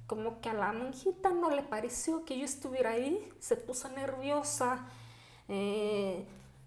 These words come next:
porque empezamos a hacer presentaciones en eventos importantes de gobierno, de muchas cosas, y Y habló con la maestra para que me sacara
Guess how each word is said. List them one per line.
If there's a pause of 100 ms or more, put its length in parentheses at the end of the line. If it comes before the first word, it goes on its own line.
(120)
porque
empezamos
a
hacer
presentaciones
en
eventos
importantes (120)
de
gobierno,
de (280)
muchas
cosas, (520)
y (420)
Y
habló
con
la
maestra
para
que
me
sacara